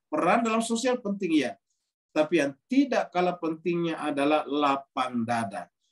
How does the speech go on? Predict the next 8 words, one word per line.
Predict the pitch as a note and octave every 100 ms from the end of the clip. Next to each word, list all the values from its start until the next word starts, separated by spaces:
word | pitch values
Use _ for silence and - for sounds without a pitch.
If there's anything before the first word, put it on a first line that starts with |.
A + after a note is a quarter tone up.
| _ -
Yang | C#3 - A#3
tidak | A#3+ A#3
kalah | G3+ G3+
pentingnya | F#3+ F3+ G#3 G3+ G3+ G3+
adalah | E3 D#3 D#3 E3 F#3+ G3 - _ _ _
jiwa | - C3+ A3 G3+ D#3+ D#3 D#3
kita | D#3+ D#3+ D#3+ C#3 -
terbuka | C#3+ C#3 D#3+ A3+ G#3 - D3+ -